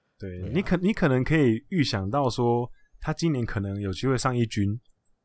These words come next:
Speaker 1: 就这样子而已。
Speaker 2: 嗯，对，
Speaker 1: 可是你，
Speaker 2: 大概就这样。
Speaker 1: 你，你可能很难算到他今年不但上一军了，
Speaker 2: 已经，已经杀成这样了。
Speaker 1: 还投得很好。
Speaker 2: 对啊，所以有可能，诶，有应该正常就放了啦。
Speaker 1: 嗯。
Speaker 2: 对。不知道，反正也不可能有正确答案，然后
Speaker 1: <laughs> 对，对，对。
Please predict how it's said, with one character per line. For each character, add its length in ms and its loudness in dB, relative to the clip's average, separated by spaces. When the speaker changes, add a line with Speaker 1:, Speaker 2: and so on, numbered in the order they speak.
Speaker 1:
就 100 2
这 120 6
样 100 8
子 80 6
而 40 4
已。 40 6
Speaker 2:
嗯， 320 4
对， 220 6
Speaker 1:
可 120 8
是 40 8
你， 100 6
Speaker 2:
大 60 2
概 60 0
就 80 4
这 100 -4
样。 100 -4
Speaker 1:
你， 60 -4
你 80 4
可 100 6
能 120 4
很 80 4
难 120 0
算 180 2
到 80 2
他 140 -2
今 140 0
年 240 0
不 80 -2
但 140 6
上 200 2
一 100 4
军 200 4
了， 80 4
Speaker 2:
已 60 2
经， 40 2
已 40 2
经 80 2
杀 340 4
成 180 4
这 80 4
样 100 6
了。 60 4
Speaker 1:
还 80 4
投 20 0
得 60 2
很 20 -2
好。 120 -6
Speaker 2:
对 120 -4
啊， 140 -16
所 180 -16
以 120 -12
有 160 0
可 160 -6
能， 120 -4
诶， 140 -2
有 220 0
应 120 0
该 100 -2
正 180 -4
常 160 0
就 80 0
放 300 -2
了 140 -4
啦。 260 -14
Speaker 1:
嗯。 80 -10
Speaker 2:
对。 340 -2
不 80 -6
知 120 -2
道， 180 0
反 160 -8
正 80 -2
也 80 2
不 100 -4
可 120 -2
能 100 -2
有 120 -2
正 180 -2
确 160 0
答 160 -4
案， 200 -6
然 80 -6
后 220 6
Speaker 1:
<laughs> 20 -18
对， 120 -2
对， 160 -6
对。 200 -8